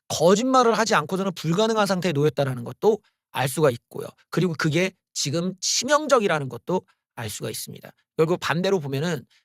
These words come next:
대통령이 왜 저런 거짓말을 했을까를 보면 반대로 곽종근의 이야기가 맞기 때문이라고 할 수가 있겠지.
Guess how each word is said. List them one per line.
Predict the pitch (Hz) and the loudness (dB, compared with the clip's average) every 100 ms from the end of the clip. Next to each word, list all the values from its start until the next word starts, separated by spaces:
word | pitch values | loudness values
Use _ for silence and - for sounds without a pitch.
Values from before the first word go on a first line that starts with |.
| - | -6
대통령이 | 139 208 233 254 | -4 0 0 2
왜 | 196 | 2
저런 | 131 165 | 2 2
거짓말을 | 147 135 170 | 2 0 0
했을까를 | 151 151 143 139 | 0 -2 -4 -4
보면 | 131 156 - - _ | -4 -6 -6 -10 _
반대로 | - 151 175 185 | -4 -2 0 -2
곽종근의 | - 131 202 202 185 | -4 -4 0 0 0
이야기가 | 151 143 120 151 | 0 -2 -2 -2
맞기 | 135 135 - 226 | -2 -2 -2 0
때문이라고 | 202 190 170 143 156 | 2 2 2 2 0
할 | |
수가 | 160 - 143 | -2 -2 -4
있겠지. | - 127 | -6 -10